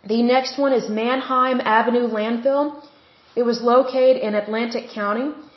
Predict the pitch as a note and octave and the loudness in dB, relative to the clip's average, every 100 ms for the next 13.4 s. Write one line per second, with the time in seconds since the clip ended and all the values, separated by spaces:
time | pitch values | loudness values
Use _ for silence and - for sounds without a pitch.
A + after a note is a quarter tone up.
0 | _ _ - A3+ A3+ - C#4 C#4 C4+ C4 | _ _ 0 2 2 0 0 2 2 2
1 | B3 B3 A#3 B3 B3 B3+ - G#3+ B3 B3 | 0 0 0 0 2 4 2 2 2 2
2 | A#3+ A#3 A3+ A3 A#3 A#3+ - - A#3 G#3+ | 2 2 2 2 2 0 -4 -6 -6 -4
3 | - A#3+ B3+ - A#3+ A#3 A3 A3 G3+ A3 | -2 -2 -2 -8 -6 -2 -2 -4 -6 -4
4 | G#3 A#3+ D4 - - _ _ _ _ _ | -2 -2 -6 -10 -20 _ _ _ _ _
5 | - - - A#3 A#3 B3+ C4 - C4+ C4 | -20 -18 -4 0 4 2 0 0 0 2
6 | A#3 A#3 A#3 A3 B3 B3+ C4 - A#3+ A#3+ | 0 0 0 2 2 4 2 0 -2 -2
7 | A#3 B3 A#3+ G#3 G#3 A3+ C4 C#4 C#4+ - | -2 -4 -4 -6 -4 -2 -2 -2 -4 -10
8 | - _ _ _ _ - - - B3+ B3 | -20 _ _ _ _ -14 -14 -10 -4 0
9 | A#3+ A3 A#3+ C4 C4+ C4 A#3+ G#3+ A3 B3 | 0 2 4 4 4 2 2 2 0 0
10 | B3+ B3+ A#3 - - A3+ A#3+ C#4 C#4+ - | 0 -2 -4 -6 -8 -4 -2 -2 -6 -8
11 | A3 A3 A3 - C4+ C4 B3+ A#3+ A#3 G#3+ | -4 -4 -4 -2 2 4 4 2 2 0
12 | G#3+ B3 B3+ B3+ A3 A#3+ A#3+ G#3+ G3+ A#3 | 2 4 4 4 4 2 2 -2 -2 -6
13 | A3+ A#3+ A3+ A3 | -4 -2 -2 -2